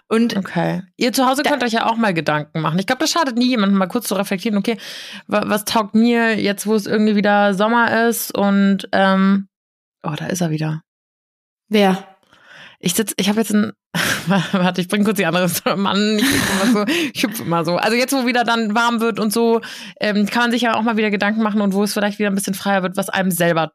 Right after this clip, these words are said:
Speaker 2: taugt. Das
Speaker 1: Ja.
Speaker 2: stimmt. Das, das ist eine gute Challenge. Die nehme ich mit für nächste Woche. Da kriegst du zehn Punkte. So. Und ich, ähm, hab jetzt einen neuen Lieblingsspot in meinem,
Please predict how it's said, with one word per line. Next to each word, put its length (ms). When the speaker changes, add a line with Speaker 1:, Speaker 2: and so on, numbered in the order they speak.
Speaker 2:
taugt. 600
Das 120
Speaker 1:
Ja. 160
Speaker 2:
stimmt. 220
Das, 220
das 200
ist 120
eine 100
gute 220
Challenge. 340
Die 160
nehme 160
ich 100
mit 140
für 80
nächste 260
Woche. 320
Da 80
kriegst 240
du 60
zehn 160
Punkte. 360
So. 220
Und 160
ich, 360
ähm, 480
hab 140
jetzt 100
einen 160
neuen 160
Lieblingsspot 640
in 80
meinem, 460